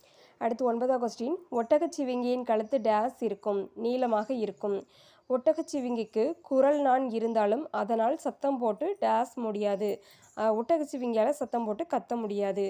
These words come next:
பதினோராவது கொஸ்டின், ஒரு சிங்கத்தையே காலால் தாக்கி கொள்ளும் அளவுக்கு வலிமை வாய்ந்ததா ஒட்டகச்சிவிங்கி வந்து காணப்படுது.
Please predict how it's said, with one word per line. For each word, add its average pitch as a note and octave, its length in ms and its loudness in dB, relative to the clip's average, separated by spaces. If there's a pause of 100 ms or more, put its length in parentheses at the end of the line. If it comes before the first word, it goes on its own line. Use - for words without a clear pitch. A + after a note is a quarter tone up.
(440)
பதினோராவது C4 440 2
கொஸ்டின், C#4 360 -6
ஒரு A#3+ 300 2
சிங்கத்தையே C4 760 -2
காலால் B3+ 480 2
தாக்கி A#3 320 -2
கொள்ளும் A#3 420 0
அளவுக்கு G#3 460 0
வலிமை A#3 460 0
வாய்ந்ததா G#3 460 0
ஒட்டகச்சிவிங்கி A3+ 680 -2
வந்து G3+ 260 -4
காணப்படுது. G3+ 540 -2